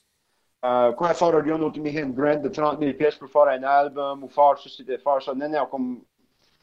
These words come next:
I don't know, I heard ton bare, tu sais, des bare bones stuff, fallait toi-même, record, là,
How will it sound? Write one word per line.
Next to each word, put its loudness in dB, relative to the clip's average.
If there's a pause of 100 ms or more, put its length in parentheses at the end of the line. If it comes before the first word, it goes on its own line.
(260)
I -4
don't -2
know, 2
I 4
heard 4
ton 6 (680)
bare, 4
tu -10
sais, -8
des 0
bare 10
bones 6
stuff, 2
fallait 6
toi-même, 0 (400)
record, 4
là, 4